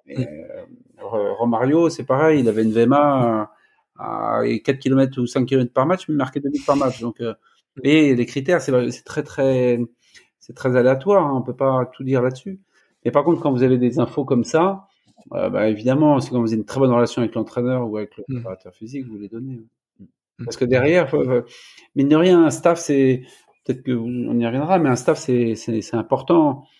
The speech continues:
Speaker 1: Il faut tous, tout le monde travaille, euh, évidemment, la,
Speaker 2: Mhm.
Speaker 1: la main dans la main, quoi. Dès lors que vous avez une planche pourrie dans le, dans le truc, euh, alors si vous en avez deux, c'est même plus, il faut quitter
Speaker 2: Mhm.
Speaker 1: le club, quoi. Et,
Speaker 2: Mhm.
Speaker 1: euh,
Speaker 2: Et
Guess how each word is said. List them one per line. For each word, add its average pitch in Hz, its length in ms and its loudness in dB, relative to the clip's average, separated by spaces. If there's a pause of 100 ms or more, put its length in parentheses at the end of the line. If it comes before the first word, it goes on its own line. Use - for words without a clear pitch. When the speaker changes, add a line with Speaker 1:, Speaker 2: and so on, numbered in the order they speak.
(160)
Speaker 1:
Il 127 100 -6
faut 131 120 -4
tous, 139 200 -8
tout 131 380 -4
le - 20 4
monde 139 160 2
travaille, 135 340 4
euh, 104 340 2
évidemment, 113 360 -2
la, 101 300 -4 (120)
Speaker 2:
Mhm. 127 100 -10 (480)
Speaker 1:
la 104 140 -8
main 117 160 -2
dans 113 120 -2
la 123 100 2
main, 160 240 4
quoi. 110 360 0
Dès 101 120 0
lors 123 240 2
que 120 100 -2
vous 110 180 -4
avez 117 340 0
une 104 200 -2
planche - 300 -4
pourrie 123 320 2
dans 110 140 2
le, 101 180 -2
dans 101 100 -10
le 101 60 -10
truc, 139 420 0
euh, 101 420 -2
alors 98 200 -10
si - 140 -18
vous 110 80 -2
en 104 100 2
avez 101 220 2
deux, 123 200 4
c'est - 160 -10
même 98 120 -4
plus, 110 220 -12 (640)
il 107 300 -12
faut 101 120 -8
quitter - 180 0
Speaker 2:
Mhm. 117 100 4
Speaker 1:
le - 60 -10
club, 139 360 2
quoi. - 260 -4 (760)
Et, - 60 4
Speaker 2:
Mhm. - 140 -4
Speaker 1:
euh, - 260 0 (2000)
Speaker 2:
Et 110 180 0